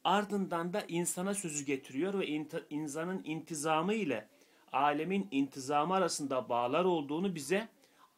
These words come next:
akıl sahipleri için, feraset sahipleri için, basiret sahipleri için çağrıştırıyor. Yani doğrudan bakın kendinizdeki düzenle alemin düzeni arasında ilgi kurun demiyor ama öyle bir söylüyor ki Cenab-ı Hak o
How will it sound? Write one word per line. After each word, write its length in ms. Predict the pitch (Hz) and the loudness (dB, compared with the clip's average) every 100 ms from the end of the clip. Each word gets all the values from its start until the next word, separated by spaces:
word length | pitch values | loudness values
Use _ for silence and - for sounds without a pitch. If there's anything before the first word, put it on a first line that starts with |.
| _ | _
akıl 280 | - - 254 | -4 0 0
sahipleri 600 | 196 190 156 139 143 139 | 2 2 2 2 0 -2
için, 260 | 131 - 117 | -2 -4 -6
feraset 560 | - 180 175 175 196 | -2 0 2 0 -2
sahipleri 520 | 190 180 147 147 147 139 | -2 2 2 0 -4 -4
için, 240 | 147 127 | -4 -4
basiret 420 | 165 - 180 185 | -4 -2 0 0
sahipleri 500 | - 160 147 143 143 | 2 2 0 -2 -4
için 220 | 139 202 | -4 -4
çağrıştırıyor. 920 | 196 139 143 143 - - 160 175 117 - _ _ _ | -6 2 2 2 -2 -2 2 4 4 0 _ _ _
Yani 380 | 120 123 135 135 - - | -2 0 0 -2 -18 -2
doğrudan 500 | 151 160 160 160 147 | 0 2 2 0 0
bakın 280 | 143 170 151 | -4 -4 -4
kendinizdeki 1000 | 156 151 151 147 139 151 - 156 147 - 135 | -4 -4 -2 -4 -4 -6 -4 -8 -8 -14 -14
düzenle 560 | 127 151 156 151 143 | 0 0 0 -2 -2
alemin 500 | 123 139 143 147 143 | 0 0 0 -2 -4
düzeni 280 | 127 135 143 | -4 -4 -2
arasında 340 | 147 139 147 | -2 -4 -4
ilgi 240 | 123 135 160 | -2 -2 -4
kurun 360 | - 156 156 | -6 -6 -4
demiyor 320 | 147 185 170 165 | -2 0 2 2
ama 320 | 220 165 - _ _ _ | 2 0 -2 _ _ _
öyle 360 | 135 151 185 208 | 2 4 4 4
bir 80 | 185 | 2
söylüyor 520 | - 165 156 240 233 | 2 -2 0 -2 -2
ki 80 | 170 | -2
Cenab-ı 440 | 147 147 139 135 | 0 0 0 2
Hak 180 | 196 208 _ | 0 -2 _
o 440 | 175 190 185 165 | 2 4 4 0